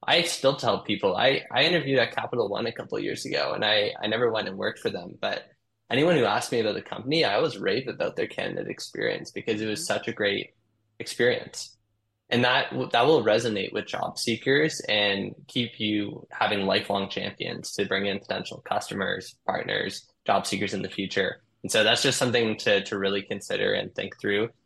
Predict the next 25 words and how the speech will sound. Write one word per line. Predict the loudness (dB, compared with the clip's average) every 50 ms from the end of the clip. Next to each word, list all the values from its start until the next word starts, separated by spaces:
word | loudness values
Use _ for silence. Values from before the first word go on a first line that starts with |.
| _ -4 -2
that | 0 0 0 -2 -4 -8 -18 _ _ _ _ -14 -14 -12 -6 -2
just | -2 -2 0 0
because | -2 0 0 0 0 0 0
you're | -2
not | -2 -2 -2 -2
hiring | -4 -4 -2 -2 -2 -2 -2 -2
someone | -2 -2 -2 0 -2
in | -2 -2 -4
that | -6 -6 -6
moment | -4 -2 0 2 2 2 2 0
doesn't | -2 -4 -2 -2 -4
mean | -2 -2 0 0
you're | 0 0
not | 0 0 -2 -2 -4 -6 _ -2
hiring | 0 2 2 2 0 0 -2
someone, | -2 -2 -2 0 0 0 -2 -2 -4 -6 -10 _ _ _ _ _ _ _ -4
you | -4
know, | -2 -2 0
down | 0 0 0 0
the | 0 2
road, | 2 4 4 4 2 0 -2
or | 0
doesn't | 0 2 2 2 2 2
mean | 2 0 2 0
that | 0 0 0 -4